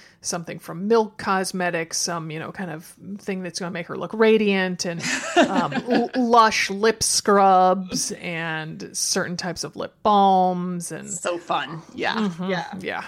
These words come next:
Speaker 1: Yeah, yeah, yeah, yeah. So, um, yeah, so it was a very good time. It was a very nice weekend, and the, um, John and Daphne are really, I feel they're really buds now,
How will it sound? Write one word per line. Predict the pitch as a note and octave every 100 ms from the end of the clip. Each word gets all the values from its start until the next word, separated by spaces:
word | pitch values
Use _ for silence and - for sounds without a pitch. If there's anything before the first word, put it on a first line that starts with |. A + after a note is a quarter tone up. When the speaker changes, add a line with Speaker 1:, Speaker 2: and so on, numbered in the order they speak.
| -
Speaker 1:
Yeah, | G3 D#3+
yeah, | C3
yeah, | A#2 - -
yeah. | F3 F#2+
So, | - - G3 F3+ F#3 F#3+ F#3+ F3+
um, | F3+ E3 E3+ - - -
yeah, | B3+
so | G3+ B3
it | C4+
was | C4+
a | A3
very | G3+ F3+
good | F3+
time. | F3 E3
It |
was | F3
a | F3
very | F3+
nice | F3 E3+ D#3+
weekend, | D#3+ D#3+ D#3 D#3+
and | D3+ D3+ - - - - _ -
the, | A3+ A3 A3
um, | G#3 G#3
John | B3 B3+
and |
Daphne | C4+ C4 C#4
are | C4
really, | C#4+ D#4+ D4 -
I | G#3
feel | - C4+
they're | C#4 C#4+
really | D#4 C#4+
buds | - F3 F#3 G3 -
now, | - - -